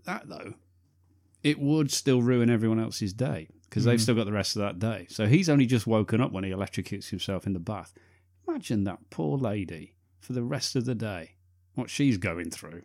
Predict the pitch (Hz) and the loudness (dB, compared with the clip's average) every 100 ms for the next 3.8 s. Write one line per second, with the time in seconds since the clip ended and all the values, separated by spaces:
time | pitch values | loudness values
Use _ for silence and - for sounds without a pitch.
0 | _ - 143 135 113 120 113 107 123 107 | _ -4 0 0 0 -2 0 -2 -2 -4
1 | - 98 80 78 92 87 - 82 110 90 | -4 -8 -8 -10 -10 -8 -10 -6 -4 -4
2 | 82 92 90 87 - 110 107 104 - _ | -6 -8 -6 -6 -2 0 0 -2 -6 _
3 | _ _ _ - 110 104 80 76 | _ _ _ -2 -2 -2 -8 -12